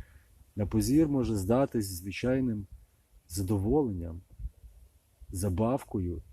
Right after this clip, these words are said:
і начебто нічого страшного не відбудеться, якщо я буду слухати російську музику. Але направду це метастази величезної ракової пухлини,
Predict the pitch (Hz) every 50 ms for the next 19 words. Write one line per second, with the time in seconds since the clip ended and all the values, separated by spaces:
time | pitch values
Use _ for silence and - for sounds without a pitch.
0 | - _ - - - - 107 101 101 98 113 131 151 - - - 123 - - -
1 | 98 87 90 92 87 - - 139 160 160 - - - 113 110 - - 131 131 123
2 | 117 107 98 95 90 82 80 104 113 139 143 151 - - - 110 - _ - -
3 | _ _ - - - - - 85 80 - - 127 120 98 101 87 85 - - 123
4 | 113 - 110 92 95 90 85 - - 98 - - - 90 92 101 104 92 82 -
5 | - - - - - - - - - _ _ _ - - - - - - - -
6 | - - 95 92 90 82 90 87 - - 92 98 110 120 127 131 131 - - -
7 | - - _ _ - - - _ - - - - - - - 107 104 107 107 95
8 | - - - - - - - - - - - _ _ - - - - - 104 107
9 | 107 104 - - 98 90 - - - - 120 127 131 113 107 107 95 92 92 92
10 | 87 - - - 139 143 135 120 131 120 110 104 98 - - - 107 107 110 123
11 | 127 - - 113 101 98 92 90 85 - - 85 - - 95 107 131 151 143 107
12 | 82